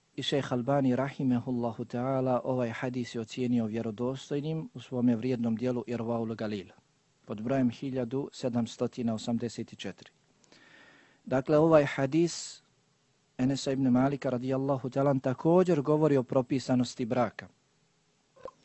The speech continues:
Podstiče na njega, a osuđuje tebetul, udaljavanje od žena, bezbračni život, osuđuje. Zatim hadis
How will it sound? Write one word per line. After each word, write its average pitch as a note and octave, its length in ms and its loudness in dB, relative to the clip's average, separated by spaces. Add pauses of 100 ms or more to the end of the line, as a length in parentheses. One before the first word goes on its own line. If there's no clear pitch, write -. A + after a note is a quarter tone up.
(260)
Podstiče D3 560 2
na C#3 120 4
njega, A2+ 300 2 (1300)
a A#2+ 140 4
osuđuje D#3+ 600 4
tebetul, C3 840 2 (1500)
udaljavanje C3 720 4
od A#2 100 2
žena, A#2+ 420 2 (600)
bezbračni C3+ 760 0
život, A#2 480 -4
osuđuje. A#2 520 -4 (880)
Zatim D3 500 0
hadis D3+ 560 0